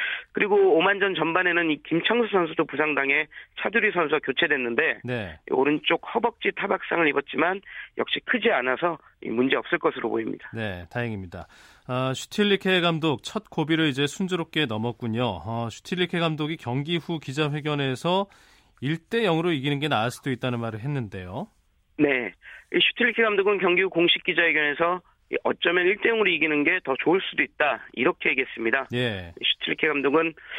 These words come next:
Speaker 1: 이런 대회에서는 오 대 영으로 승리해 우승 후보라고 주목받는 것보다 일 대 영으로 이겨서 하나씩 발전시키는 게 더 나을 수 있다, 이렇게 말하면서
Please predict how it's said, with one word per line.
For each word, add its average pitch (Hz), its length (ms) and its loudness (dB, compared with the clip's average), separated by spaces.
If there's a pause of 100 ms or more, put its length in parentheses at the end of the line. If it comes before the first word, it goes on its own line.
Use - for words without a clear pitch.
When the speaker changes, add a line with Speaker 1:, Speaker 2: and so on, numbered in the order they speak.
(200)
Speaker 1:
이런 196 220 2
대회에서는 180 520 2
오 147 180 6
대 214 140 4
영으로 185 400 4
승리해 175 560 4
우승 165 300 0
후보라고 170 460 2
주목받는 151 600 2
것보다 160 480 2 (320)
일 151 180 -4
대 165 120 2
영으로 151 200 2
이겨서 139 400 0
하나씩 - 440 -2
발전시키는 135 680 0
게 131 60 -4
더 - 140 -12
나을 113 240 0
수 - 120 -4
있다, 127 380 -2 (380)
이렇게 143 240 0
말하면서 131 520 0